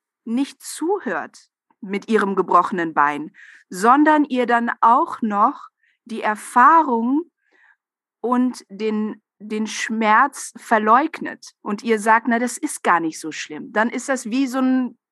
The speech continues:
wie noch so ein Schlag, noch so einen weiteren Schlag rein. Das ist einfach, ähm, ja, noch einmal reintreten, egal.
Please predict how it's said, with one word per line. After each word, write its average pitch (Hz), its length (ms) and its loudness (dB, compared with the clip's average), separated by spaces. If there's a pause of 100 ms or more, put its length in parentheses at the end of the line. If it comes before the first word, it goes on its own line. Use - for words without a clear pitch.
(200)
wie 226 460 -8
noch 262 200 2
so 202 100 -10
ein 175 80 -10
Schlag, - 440 -12 (320)
noch 208 400 -18
so - 100 -20
einen 190 160 -14
weiteren 202 400 -4
Schlag 156 380 -10
rein. - 240 -20 (520)
Das - 120 -18
ist 226 180 -14
einfach, 226 460 0
ähm, 196 800 -6
ja, 262 300 -2 (2500)
noch 208 160 -6
einmal 196 240 2
reintreten, 160 580 -4 (100)
egal. - 260 -16